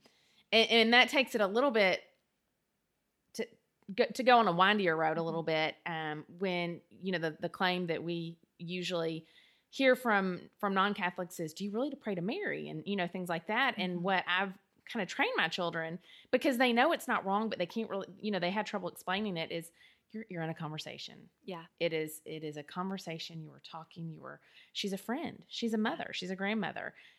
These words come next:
Speaker 1: Um, obviously God is our savior. And so that's the prayer that we, you know, probably rightly so focus on the most, but, but you can still have friends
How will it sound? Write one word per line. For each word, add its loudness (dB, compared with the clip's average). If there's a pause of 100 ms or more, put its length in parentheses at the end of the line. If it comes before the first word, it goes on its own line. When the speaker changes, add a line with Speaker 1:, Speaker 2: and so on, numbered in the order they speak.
(120)
Speaker 1:
Um, 2
obviously 2
God -2
is -4
our -6
savior. -8
And -16
so -6
that's -6
the -12
prayer -10
that -12
we, -10 (420)
you -6
know, -8
probably -4 (800)
rightly 8
so 6
focus 2
on -4
the -4
most, -4
but, 0 (340)
but -2
you -4
can -2
still -4
have -6 (440)
friends -6